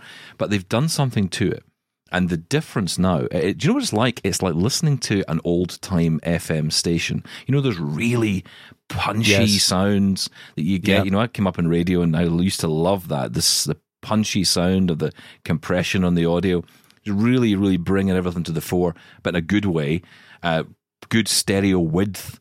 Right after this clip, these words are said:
Speaker 1: which I'm all about, stereo width. Um,
Speaker 2: Oof.
Speaker 1: so, <laughs> for that reason, I am loving, loving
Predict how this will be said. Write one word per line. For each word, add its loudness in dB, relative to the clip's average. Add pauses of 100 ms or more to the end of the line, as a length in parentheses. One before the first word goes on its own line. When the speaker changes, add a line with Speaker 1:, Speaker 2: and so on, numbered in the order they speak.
Speaker 1:
which -6
I'm 2
all 2
about, 0
stereo 2
width. -2 (480)
Um, 2
Speaker 2:
Oof. 0 (520)
Speaker 1:
so, 2 (380)
<laughs> -20
for -2
that 2
reason, 2 (180)
I 2
am 2
loving, 0 (720)
loving 0